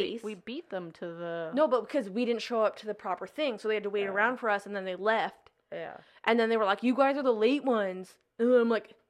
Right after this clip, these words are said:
Speaker 1: "Well, we were technically here," but so that was bothered me. I'm like, "Leave me alone."
Speaker 2: Yeah,
Speaker 1: Like,
Speaker 2: yeah.
Speaker 1: you didn't not get dinner. You went to this gross d-, place and had a bad dinner. I remember it being bad food.
Speaker 2: But we got a Guinness there, too.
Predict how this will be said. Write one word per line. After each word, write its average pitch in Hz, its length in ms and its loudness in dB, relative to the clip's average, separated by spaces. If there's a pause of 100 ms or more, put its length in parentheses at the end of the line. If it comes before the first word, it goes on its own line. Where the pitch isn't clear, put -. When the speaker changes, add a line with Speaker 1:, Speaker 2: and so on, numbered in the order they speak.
(120)
Speaker 1:
"Well, 208 160 -4
we 214 140 -10
were 220 80 -6
technically 226 380 -8
here," 196 120 -6
but 170 200 -6
so 214 100 -2
that 247 300 4
was 247 140 -2 (200)
bothered 208 340 0
me. 190 140 -6
I'm 190 80 -4
like, 196 160 -10
"Leave 320 80 -4
me 403 100 -2
alone." 175 380 -6
Speaker 2:
Yeah, 202 160 -2
Speaker 1:
Like, 175 180 -4 (160)
Speaker 2:
yeah. 175 160 -14
Speaker 1:
you 262 60 -2
didn't 285 240 -4
not 240 260 4
get 226 240 0
dinner. 208 320 0
You 214 160 -6
went 240 320 -2 (300)
to 277 100 -6
this 226 200 -2
gross 233 500 0
d-, 180 400 -18
place 240 340 4
and 240 120 -4
had 226 180 4
a 208 80 4
bad 220 500 2
dinner. 202 480 -2 (720)
I 190 160 2
remember 180 440 -8
it 180 60 -10
being 185 180 -10
bad - 240 -8
food. - 80 -10
Speaker 2:
But 226 100 -6
we 226 100 -6
got 233 200 -4
a - 20 -10
Guinness 175 360 -14 (100)
there, - 240 -16
too. 180 380 -18